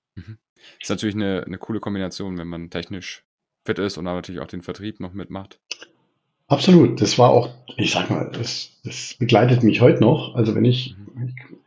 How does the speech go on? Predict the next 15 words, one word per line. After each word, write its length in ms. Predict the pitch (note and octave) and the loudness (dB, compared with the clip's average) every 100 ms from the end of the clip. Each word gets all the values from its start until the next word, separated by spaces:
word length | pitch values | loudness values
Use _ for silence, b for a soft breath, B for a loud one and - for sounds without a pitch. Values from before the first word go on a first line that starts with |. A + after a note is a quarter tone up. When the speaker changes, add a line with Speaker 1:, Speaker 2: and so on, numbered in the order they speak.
| _ | _
Speaker 2:
als 420 | - G#2 - - | -4 -4 -4 0
C 120 | - C3+ | 6 8
I 160 | A2 | 8
O 200 | A#2+ D3 | 8 6
später, 440 | - - C#3 C3+ A#2+ | 6 4 4 2 0
da 120 | A2 | -2
kommen 260 | - C3 | 4 6
ja 100 | A#2+ | 6
viele 240 | - D3+ D#3 | 6 6 6
Vertriebsleute 680 | C3+ B2+ D3 D3 B2+ A#2+ A#2 | 4 2 2 4 4 6 4
und 80 | G#2 | 4
wollen 160 | B2 | 6
dir 100 | A#2+ | 6
was 160 | A2 G#2+ | 4 -2
verkaufen. 640 | - - - A#2 F3 - | -4 -4 -2 0 0 -2